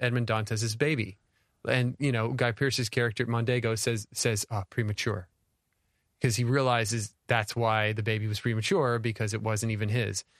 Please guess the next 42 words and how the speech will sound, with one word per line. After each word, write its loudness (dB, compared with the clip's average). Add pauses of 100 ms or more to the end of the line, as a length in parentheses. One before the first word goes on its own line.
(220)
So, 0 (720)
so 0
it, 2 (180)
they, 0
they 2
just -2
tie 2
everything 0
together 0
really 2
well 2
in -2
that 0
regard. 0 (480)
Yeah. 4 (180)
Anyway, 2
I, 4
I 4
loved 2
it. -2
I -2
thought 2
it 0
was -2
great. 0 (160)
Um, 0
I 0
thought 0
the -2
changes 0
were 0
fantastic. 0
And 0
even 0
if -2
it, -2
the 0
book 0
had 0
more 0
than 0
three, -2